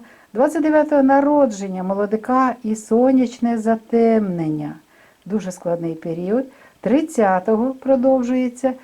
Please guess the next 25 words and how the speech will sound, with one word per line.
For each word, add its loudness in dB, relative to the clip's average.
До 4
речі, 0
двадцять -2
дев'ятого 2
та 0
тридцятого -4
можна -2
проводити -4
зелені -4
операції. -8
Тільки 0
зелені -2
операції. -4
А -10
тридцять -2
першого 0
вже 2
буде 2
чистий -2
період 0
після -4
тринадцятої -2
години, 0
тридцять -8
першого, -2